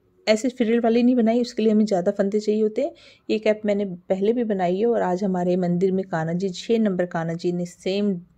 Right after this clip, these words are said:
यही कैप पहनी हुई है जो मैं पहले ग्रीन कलर की बना चुकी। तो इस तरीके से आती है ढकी हुई, इस तरीके से, ठीक है। तो आप इसको ऐसे भी पहना सकते हो, लेकिन हमने इसे थोड़ा सा चेंज किया है।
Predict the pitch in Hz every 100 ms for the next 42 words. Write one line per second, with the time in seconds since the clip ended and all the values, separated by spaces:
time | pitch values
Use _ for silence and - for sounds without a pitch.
0 | _ - _ _ - - _ - 190 196
1 | 254 269 240 254 214 220 226 254 277 247
2 | 202 190 180 170 175 165 170 185 175 160
3 | 160 185 165 143 127 - 160 156 208 202
4 | 208 202 175 175 175 175 190 165 - 226
5 | 233 - _ _ - 175 165 165 156 170
6 | 175 - 151 - - - - 247 349 202
7 | - _ _ _ 202 190 208 - - 190
8 | 180 240 254 214 190 196 196 - 214 196
9 | 196 196 185 190 190 190 190 - 185 196
10 | - 170 170 175 196 202 220 254